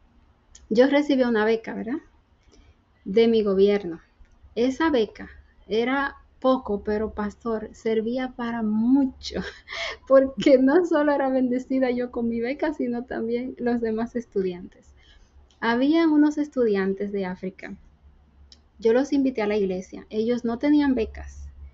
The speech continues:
Eh, en especial había un joven que era huérfano de padre y su madre había tomado préstamos, había vendido cosas para ella enviarlo a Francia sin beca, todas esas deudas de su madre.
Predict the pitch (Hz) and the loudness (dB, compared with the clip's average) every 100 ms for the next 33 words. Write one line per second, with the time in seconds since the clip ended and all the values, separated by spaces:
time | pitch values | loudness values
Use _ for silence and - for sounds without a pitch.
0 | - - - 196 202 190 - - - 220 | -20 -20 -10 -2 0 0 -4 -10 -4 -2
1 | 220 214 233 220 247 269 269 277 254 233 | -2 -2 -4 -2 -2 0 0 2 0 0
2 | 214 220 247 - _ - 226 208 202 - | -2 -2 -6 -10 _ -6 -2 -2 -2 -6
3 | - 214 220 220 240 262 254 233 226 185 | -6 -4 -2 -2 -2 -2 -2 -2 -4 -6
4 | 185 185 190 - 208 214 220 220 - - | -6 -6 -10 -8 -4 -4 -4 -8 -10 0
5 | 277 262 254 226 208 208 214 214 240 247 | 2 2 0 -2 -2 -4 -4 -2 -2 -4
6 | 247 - _ _ _ - 233 226 233 226 | -6 -8 _ _ _ -6 -2 0 0 -2
7 | 220 220 220 - 220 214 220 220 226 226 | -2 -2 -2 -6 -6 -4 -6 -6 -4 -2
8 | 226 226 226 233 233 233 226 - 226 240 | 0 0 0 0 0 0 -2 -2 -2 -2
9 | - 226 - - 214 208 240 254 240 226 | -4 -6 -8 -8 -4 -2 0 0 0 0
10 | 233 247 240 233 208 214 220 - 220 - | -2 -2 -4 -4 -2 -2 -2 -4 -10 0
11 | 294 277 254 254 - 240 240 - - - | 4 4 4 0 -2 -6 -6 -10 -20 -20
12 | - - 240 262 262 254 247 240 240 240 | -8 0 2 2 2 0 2 2 0 -2
13 | 233 240 214 208 208 220 | -2 0 0 0 0 -2